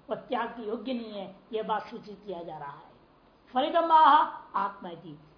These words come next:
यो बाध रहित साक्षी, जो बाध रहित साक्षी है वही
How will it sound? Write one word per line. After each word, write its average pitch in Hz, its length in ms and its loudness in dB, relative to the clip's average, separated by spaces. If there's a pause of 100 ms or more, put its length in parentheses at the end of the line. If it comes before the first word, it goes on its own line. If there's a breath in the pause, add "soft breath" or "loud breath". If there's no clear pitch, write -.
यो 254 320 4
बाध 294 280 8
रहित 277 260 -2
साक्षी, 233 580 -6 (260)
जो 202 140 -8
बाध 214 400 0
रहित 233 220 -6
साक्षी 202 400 -10
है 180 300 -8 (220)
वही 202 260 -10